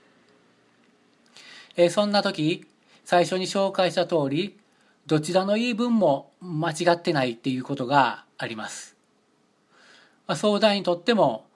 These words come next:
あ、両方の意見はもっともだなという時もあります。ただし、これが裁判になると、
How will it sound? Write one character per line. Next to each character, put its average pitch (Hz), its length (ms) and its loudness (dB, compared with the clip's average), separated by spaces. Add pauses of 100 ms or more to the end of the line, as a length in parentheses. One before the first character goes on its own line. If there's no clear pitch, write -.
(240)
あ、 139 220 2
両 165 220 2
方 214 160 2
の 208 100 0
意 214 60 -4
見 175 200 -2
は 127 180 0
も 120 140 -6
っ 135 80 -8
と 170 100 -6
も 170 120 -2
だ 135 120 0
な 156 200 0
と 127 180 -4
い 131 100 -10
う 127 40 -10
時 127 240 -10
も 147 260 0
あ 117 80 -10
り 104 80 -18
ま 98 140 -20
す。 - 280 -20 (1700)
た 208 100 4
だ 220 120 8
し、 214 360 -6 (380)
こ - 120 -4
れ 214 80 2
が 214 120 4
裁 233 260 0
判 185 200 0
に 180 60 -6
な 180 140 0
る 175 80 -4
と、 254 340 0